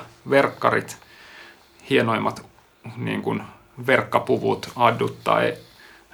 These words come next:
Nikit tai Reebokit tai mitä, mitä ikinäkään oli, ja kun koriskengät ynnä muuta. Sitten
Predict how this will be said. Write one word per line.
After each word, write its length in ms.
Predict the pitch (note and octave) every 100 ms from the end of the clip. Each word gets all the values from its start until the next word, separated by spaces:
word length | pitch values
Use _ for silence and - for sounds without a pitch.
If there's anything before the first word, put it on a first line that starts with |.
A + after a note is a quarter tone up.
| A#2
Nikit 500 | G#2+ G#2 - A2 -
tai 260 | A#2 - - - _ _ - - - _ -
Reebokit 580 | A2+ G#2 - - - -
tai 160 | G2+ G#2+
mitä, 320 | A2+ A2 G#2+
mitä 320 | B2 B2 A#2 A2
ikinäkään 580 | A2 A#2 G#2 A2 G#2+
oli, 220 | G#2+ G#2+ G#2
ja 160 | G#2+
kun 160 | G#2+ -
koriskengät 840 | A2+ A2+ G#2 - A2+ A2 A2 - - _ _
ynnä 200 | A#2+ A2+
muuta. 420 | A2+ B2+ B2+ A2 A2+ - _ _ _ _ _ _ - - _ - - _ _ _ _ _ _ - -
Sitten 480 | - B2 - A2